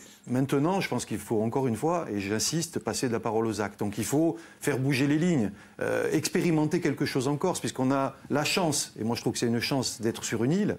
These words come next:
en plus magnifique. Alors prenons nos responsabilités, expliquons comment on voit les choses, et qu'on ne fasse plus la formation, euh, de, de l'économie d'il y a vingt ans, et qu'on regarde droit devant, et qu'on fasse la formation de l'économie de, de, dans cinquante ans.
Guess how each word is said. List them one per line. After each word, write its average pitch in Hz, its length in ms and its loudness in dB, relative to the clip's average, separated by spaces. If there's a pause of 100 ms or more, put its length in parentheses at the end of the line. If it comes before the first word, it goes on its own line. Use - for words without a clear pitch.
(100)
en 104 100 -2
plus 104 260 -4
magnifique. 107 520 0 (400)
Alors 120 160 0
prenons 180 340 2
nos 156 120 4
responsabilités, 147 960 2
expliquons 165 640 0
comment 165 420 2
on - 20 2
voit 139 200 2
les 131 100 2
choses, 214 340 2 (260)
et 143 80 2
qu'on 165 140 2
ne 170 100 4
fasse 170 240 0
plus 202 200 2
la 160 100 4
formation, 160 800 2 (240)
euh, 110 500 2
de, 127 400 2
de 120 180 2
l'économie 160 580 2
d'il 131 160 0
y 135 40 4
a 127 40 4
vingt 135 280 0
ans, 214 240 0 (260)
et 107 100 0
qu'on 139 300 4
regarde 135 460 2
droit 120 220 2
devant, 127 280 0
et 190 40 0
qu'on 123 140 -2
fasse 123 220 0
la 120 100 0
formation 123 500 0
de 143 80 2
l'économie 123 640 2 (380)
de, 113 180 4
de, 113 140 2
dans 120 160 0
cinquante 160 400 0
ans. 160 180 0